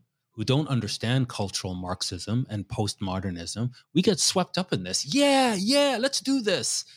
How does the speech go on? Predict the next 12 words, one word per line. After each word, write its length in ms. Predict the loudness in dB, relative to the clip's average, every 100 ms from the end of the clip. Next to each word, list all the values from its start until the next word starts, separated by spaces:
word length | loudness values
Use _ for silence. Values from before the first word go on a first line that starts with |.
| _ _
Yeah, 280 | -2 2 2
I'm, 240 | 4 4 2 -6 -6
I'm, 320 | 0 4 4
uh, 300 | 4 4 2 0 _ _ -2
transgender, 1000 | 2 4 4 4 2 2 4 4 4 0 -8 _ -6
uh, 200 | -6 -4
homosexual, 1000 | -2 0 0 -2 -2 0 2 2 2
lesbian, 880 | 2 2 0 -2 0 0 0 -2 -2
black, 560 | -2 2 2 2 0 -6 -4
disabled, 1000 | -2 0 0 0 0 0 0 -2 -4 -6
um, 520 | -4 -4 -4 -6 -8 -12 -20
Hispanic, 880 | 0 0 0 0 2 2 0 0 -4